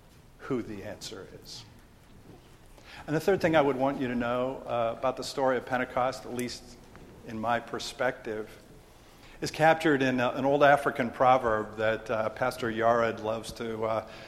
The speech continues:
share, and he shared it with me just at a meeting the other day, and it, and it simply goes like this: "If you want to go fast, go alone. But if you want to go far, go together."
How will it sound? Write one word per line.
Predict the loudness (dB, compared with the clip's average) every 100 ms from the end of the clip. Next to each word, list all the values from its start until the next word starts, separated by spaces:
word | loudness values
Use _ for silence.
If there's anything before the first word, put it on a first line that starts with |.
| -18 -20 -20 -16
share, | -4 0 6 10 10
and | 8
he | 4
shared | 4 6
it | 6
with | 4
me | 2
just | 2 0 -2
at |
a | -2
meeting | 0 2 0 0
the | 0
other | 0 0
day, | -2 2 2 2 0 -4
and | -4
it, | -6 -6
and | -6
it | -6 -4
simply | -4 -2 -2
goes | -2 -2 -2
like | -4 -4 -4
this: | -4 -2
"If | -6 -6
you | -6
want | -4 -4
to | -4
go | -6 -6
fast, | -8 -6 -2 0 -2 -4 -8 -10 -14 -20 -10
go | -4 -2
alone. | -2 -2 -4 -8 -12 -20 -20 -20 -20 -20 -20 -20 -20 -20 -20 -20 -20 -20 -20 -20 -6
But | -6
if | -4
you | -2
want | 0 0
to |
go | 0 -2
far, | 0 -2 -2 -6 -10 -18 -20 -20 -20 -20 -20 -20 -20 -20 -20 -12
go | -4 -2
together." | -2 -8 -12 -12